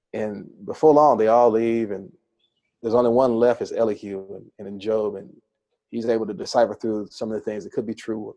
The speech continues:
what the other guys said, and connect them to God's storyline for Job's life. And then Job has his encounter with God in the whirlwind, and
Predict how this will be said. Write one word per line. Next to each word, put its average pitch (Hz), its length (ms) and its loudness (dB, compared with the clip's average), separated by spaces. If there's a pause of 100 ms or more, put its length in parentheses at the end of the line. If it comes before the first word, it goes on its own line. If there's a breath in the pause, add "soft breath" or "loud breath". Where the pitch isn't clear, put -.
what 107 140 -12 (300)
the 117 100 -6
other 120 140 -6
guys 110 340 0
said, 113 400 0
and 107 160 -14 (580)
connect 113 320 -2
them 107 160 -10
to 98 280 -8 (180)
God's 113 340 2
storyline 110 540 -2
for 104 80 -16
Job's 101 360 -6
life. 117 460 0 (680)
And 113 80 -6
then 107 120 -4
Job 110 280 0
has 104 200 -4
his 98 100 -10
encounter 110 460 -6
with 101 140 -4
God 104 260 -2
in 101 80 -6
the 98 80 -10
whirlwind, 107 600 -2
and 95 120 -16